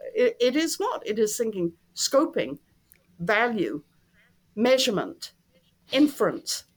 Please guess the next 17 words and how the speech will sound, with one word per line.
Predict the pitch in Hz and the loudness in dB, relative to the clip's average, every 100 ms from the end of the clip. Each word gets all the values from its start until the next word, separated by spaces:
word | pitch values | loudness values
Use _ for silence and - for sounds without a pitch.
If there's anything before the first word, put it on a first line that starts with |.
| _ | _
analysis, | 214 233 226 226 214 - 170 160 - _ _ _ | 0 2 4 2 2 0 -2 -2 -6 _ _ _
communication, | - 233 247 233 226 196 - 180 175 - _ _ - | -2 0 2 0 0 0 0 -2 -4 -10 _ _ -4
and | 208 | 0
then | 202 196 | 2 0
the | 185 | 0
last | 208 262 349 - | 0 2 0 -2
piece | - 156 - | -4 -4 -2
is | 208 180 | -4 -6
to | - | -8
step | 185 - 196 - | -6 -2 -4 -2
back | 185 180 | -6 -6
and | 170 | -10
think | 180 170 | -10 -6
about | 170 170 - | -2 -2 0
bias | 160 156 156 | 0 0 -2
and | 156 | -8
ethics. | 160 - - _ - | -10 -12 -20 _ -18